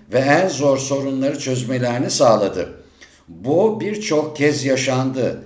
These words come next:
Hem Suriye'de hem de geçmişte ikili ilişkilerde." Uçağa bahsediyor, uçak düşürdük ya. "Bir takım ihtilaflara rağmen Türkiye bizim çok önemli bir komşumuz,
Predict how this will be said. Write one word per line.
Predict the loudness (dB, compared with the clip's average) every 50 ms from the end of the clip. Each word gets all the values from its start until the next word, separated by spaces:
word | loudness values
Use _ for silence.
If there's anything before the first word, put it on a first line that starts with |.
| -18 -20 -8
Hem | -2 -2 0 0 0 -2
Suriye'de | -2 -4 -4 -2 -2 -2 -2 -2 -2 0 0 0
hem | 2 2 0 0 -2
de | -2 -2
geçmişte | -2 -2 -4 -4 -4 -6 -6 -6 -6 -6 -2 -2 0 0 0 -2
ikili | -4 -4 -4 -4 -2 0 0 0
ilişkilerde." | 0 -2 -4 -4 -6 -6 -2 0 4 4 4 4 2 -2 -6 -8 -10
Uçağa | -8 -2 2 4 4 6 4 4 2 0 -2 -2
bahsediyor, | -4 -4 -4 -6 -8 -10 -12 -14 -16 -16 -16
uçak | -10 -4 -4 -4 -4 -4 -8
düşürdük | -16 -14 -12 -12 -12 -12 -12 -12 -12 -12
ya. | -12 -12 -14 -16 -20 -20 -20 -20 -20 -20 -20 -20 -20 -20 -12
"Bir | -4 0 2 2 2 4
takım | 4 4 4 4 0 0 0 0
ihtilaflara | -2 -2 -2 -4 -4 -2 0 0 0 0 0 -2 -2 0 2 2 4
rağmen | 4 4 4 4 2 -2 -4 -6 -10 -8
Türkiye | -8 -6 -6 -6 -4 -4 -2 -2 -2 -2
bizim | -2 -4 -4 -4 -4 -4 -4
çok | -2 0 0 0 0 0
önemli | 0 0 0 0 0 0 0 0 -2 -4
bir | -6 -8 -8
komşumuz, | -6 -4 -2 -2 -2 -2 -4 -4 -4 -2 -4 -4 -4 -6 -10 -12